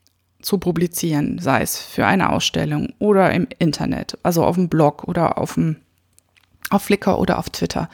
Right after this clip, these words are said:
Weil dann würde, könnte man die Geschichte wirklich zu Ende erzählen und ganz genau sich auch überlegen, wohin man eigentlich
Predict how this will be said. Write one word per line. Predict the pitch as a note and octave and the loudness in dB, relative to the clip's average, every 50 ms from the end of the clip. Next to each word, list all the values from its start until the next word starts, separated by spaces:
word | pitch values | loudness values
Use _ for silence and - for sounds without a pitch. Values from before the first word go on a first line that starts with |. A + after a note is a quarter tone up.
| - - - - - - - - - | -16 -20 -20 -20 -20 -20 -14 -6 -2
Weil | F#3+ F#3 | 0 2
dann | F3 G3 F3+ F#3+ A#3 A#3+ | 4 4 4 6 6 6
würde, | A3+ G#3+ G#3+ G#3+ G3 | 6 6 6 4 2
könnte | - - - - G#3+ A3 G#3 G#3 | 0 -4 -4 0 0 2 2 2
man | F#3+ F#3 F#3 | 0 0 0
die | F#3 F3 | 0 -2
Geschichte | F#3+ - - G#3+ - - - G3+ F3 | -2 -2 -2 -2 -4 -2 -2 -2 0
wirklich | F3+ F#3+ - - F#3+ - - - | 0 -2 -2 -2 -6 -6 -8 -8
zu | - - G#3+ - - | -6 -4 -4 -4 -2
Ende | - G3+ A3 B3 C4+ - | 0 2 4 4 4 2
erzählen | - A#3+ B3+ - - - B3+ B3+ C4 C4+ C4+ B3 | 2 -2 -2 -2 -4 -2 0 2 2 2 2 2
und | - - G3 G3 - - - | 0 -2 -4 -4 -4 -6 -2
ganz | - F#3+ G3+ - - | -2 -2 -2 -2 -4
genau | - F#3+ F#3 F3+ F#3+ | -2 0 2 2 2
sich | F#3 F#3+ F#3 | 0 0 0
auch | F3+ | 0
überlegen, | F#3 F3 F3 F3 F3 E3+ F3 F3 E3+ | 0 0 0 0 0 -2 -2 -2 -2
wohin | E3+ E3+ F3 D#3+ G3+ G#3 G#3 | -2 -2 -2 0 0 0 0
man | G3 F#3 F3 | 0 0 0
eigentlich | - - F3+ F3 E3+ F3 E3+ E3+ - - | 0 -2 -2 -2 -4 -6 -6 -8 -8 -14